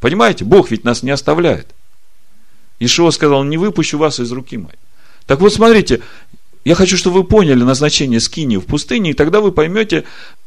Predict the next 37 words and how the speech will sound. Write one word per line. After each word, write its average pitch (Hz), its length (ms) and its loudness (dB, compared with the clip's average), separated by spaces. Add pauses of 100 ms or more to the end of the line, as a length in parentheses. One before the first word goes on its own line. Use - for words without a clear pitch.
(100)
вообще, 143 260 -2
что 180 200 0
происходит 143 500 -2
в - 40 -18
наших 131 300 -4
сердцах 127 460 -4
и 107 40 -6
что 131 180 -8
с - 100 -8
нами 127 200 -2
должно 101 280 -4
происходить 98 480 -8
на 92 60 -8
этом 85 200 -12
пути. - 280 -16 (1120)
То 139 80 0
есть, 135 200 0 (460)
первая 175 320 8
задача 156 420 4
скинии 208 440 0
была, 117 360 4
которую 123 400 0
Моисей 143 380 0
построил 117 560 0 (240)
в - 80 -18
пустыне 139 500 2
по 147 100 2
образу, 160 540 2 (2000)
и 190 100 4
это 185 220 8
произошло 175 580 6
уже 165 240 4
после 175 320 4
того, 170 300 6
как 135 180 0
народ 156 280 2
сказал: 143 500 2